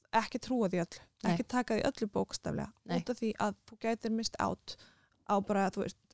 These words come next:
Speaker 1: einhver æðislega manneskju eða einhvern
Speaker 2: Algjörlega.
Speaker 1: æðislegan mat. Ef einhver segir,
Speaker 2: Mhm.
Speaker 1: „Nei, maturinn þarna er ógeð,
Speaker 2: Þetta er,
Speaker 1: ekki
Speaker 2: já,
Speaker 1: fara þarna.“
Speaker 2: nákvæmlega.
Speaker 1: Og þú ætlar aldrei að prófa hann, en
Speaker 2: Já.
Speaker 1: ef þér finnst hann geggjaður.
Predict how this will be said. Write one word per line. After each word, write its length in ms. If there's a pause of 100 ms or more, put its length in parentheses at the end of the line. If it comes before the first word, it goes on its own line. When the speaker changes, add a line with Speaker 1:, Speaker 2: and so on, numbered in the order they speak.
(240)
Speaker 1:
einhver 220
æðislega 340
manneskju 460
eða 160
einhvern 240
Speaker 2:
Algjörlega. 160
Speaker 1:
æðislegan 280
mat. 300
Ef 60
einhver 180
segir, 240
Speaker 2:
Mhm. 60
Speaker 1:
„Nei, 80
maturinn 440
þarna 180
er 100
ógeð, 140
Speaker 2:
Þetta 140
er, 60
Speaker 1:
ekki 140
Speaker 2:
já, 160
Speaker 1:
fara 340
þarna.“ 160 (140)
Speaker 2:
nákvæmlega. 380 (160)
Speaker 1:
Og 80
þú 140
ætlar 120
aldrei 300
að 40
prófa 380
hann, 180
en 140
Speaker 2:
Já. 60
Speaker 1:
ef 80
þér 140
finnst 200
hann 100
geggjaður. 440